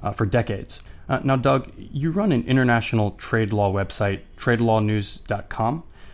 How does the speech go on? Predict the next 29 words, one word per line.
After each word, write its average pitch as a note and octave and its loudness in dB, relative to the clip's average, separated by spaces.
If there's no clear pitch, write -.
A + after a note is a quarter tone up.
uh, A#2 0
and B2 4
you C3+ 6
commented C3 2
last A2 0
week, G#2 -2
uh, - -12
that A2 0
a - 2
lot A#2+ 4
of B2+ 0
the A2+ 0
news G#2+ 0
headlines G2 -2
that - -6
we're G#2 -4
seeing A2 0
right G2+ 0
now G2+ 0
related G#2 0
to A2 -2
U G#2 2
S G#2 2
sanctions G#2+ 0
relief G2+ -2
were C3 -2
inaccurate A#2+ 2
and G#2 2
misleading. G2 -2